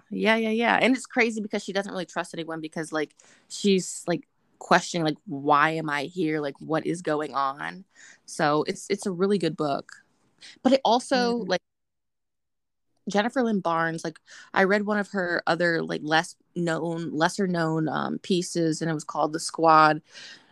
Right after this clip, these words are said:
Speaker 1: And again, I read this, like, back in sixth grade when she,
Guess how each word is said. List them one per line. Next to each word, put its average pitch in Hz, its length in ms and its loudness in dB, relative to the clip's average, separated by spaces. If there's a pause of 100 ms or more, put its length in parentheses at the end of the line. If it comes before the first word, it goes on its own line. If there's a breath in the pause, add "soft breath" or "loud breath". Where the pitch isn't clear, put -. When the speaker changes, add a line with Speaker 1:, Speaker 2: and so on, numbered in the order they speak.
Speaker 1:
And 190 140 8
again, 208 320 6
I 175 80 4
read 180 220 0
this, - 440 -6
like, 160 260 -4 (500 soft breath)
back 170 260 0
in 160 320 -6
sixth - 800 -8
grade 180 560 4
when 175 180 -2
she, 175 340 -2